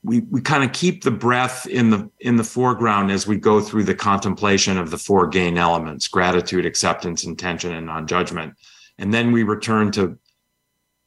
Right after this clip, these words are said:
focus our full attention on the breath before we open our eyes. What happens is, as we begin to form these new pathways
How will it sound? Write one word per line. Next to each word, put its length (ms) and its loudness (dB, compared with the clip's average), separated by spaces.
focus 400 2
our 100 4
full 220 2
attention 420 0
on 120 2
the 60 2
breath 540 0
before 260 0
we 160 4
open 220 0
our 160 2
eyes. 300 0
What 120 4
happens 540 0
is, 520 0
as 200 0
we 180 2
begin 500 0
to 100 -4
form 380 2
these 260 2
new 640 2
pathways 960 0